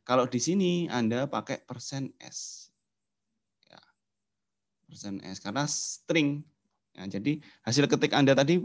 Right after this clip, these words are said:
Anda bisa ngetik panjang tuh. Hasil ketikan panjang Anda tadi, itu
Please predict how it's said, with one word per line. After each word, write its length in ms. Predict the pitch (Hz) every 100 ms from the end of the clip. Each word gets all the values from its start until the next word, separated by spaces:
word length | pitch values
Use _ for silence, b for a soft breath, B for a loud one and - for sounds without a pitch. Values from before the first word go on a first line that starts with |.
| -
Anda 160 | 135
bisa 160 | 160 160
ngetik 240 | 147 -
panjang 340 | 135 156 151 139
tuh. 160 | 117 123 _ _ _ _ _ _ _ _
Hasil 220 | 107 120
ketikan 320 | 120 120 120
panjang 240 | 117 113 113
Anda 220 | 107 104
tadi, 580 | 87 82 117 135 160 180 - _ _ _ _ _ -
itu 280 | 107 -